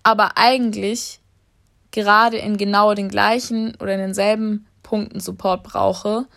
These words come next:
oder in meinen individuellen, aber mir den auch dadurch nie hole, weil ich zum Beispiel bin so jemand, ich verteile ganz viel Support und ich finde das auch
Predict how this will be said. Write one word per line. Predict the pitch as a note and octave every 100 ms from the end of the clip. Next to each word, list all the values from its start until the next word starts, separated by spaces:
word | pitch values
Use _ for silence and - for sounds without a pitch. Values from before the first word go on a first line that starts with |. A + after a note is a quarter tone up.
| _ _ _ -
oder | G#3 G3+ F#3+
in | G3
meinen | G3 F#3+ F#3+ F#3 -
individuellen, | G3+ F#3+ F3+ E3+ G3+ A3+ G#3 A#3+ _ _ _ _ _ _ _ _ _ -
aber | G3+
mir | G#3 G#3
den | G#3+
auch | G#3 -
dadurch | G#3 G3+ G#3 G#3+
nie | G3
hole, | G#3+ C4+ G#3
weil | G3 -
ich | C#4+ D#4 -
zum | - G#3
Beispiel | F#3+ G3 -
bin | G3+ F#3+
so | F#3+
jemand, | F#3 F#3+ A3 B3 _ _ _ _ _ _ _ _ - -
ich | A3
verteile | - G#3+ - G#3 G3+ G3
ganz | G3+ B3
viel | - A#3
Support | A3+ - G#3+ A#3
und | A#3
ich | G3+
finde | - F#3+
das | G3
auch | - F#3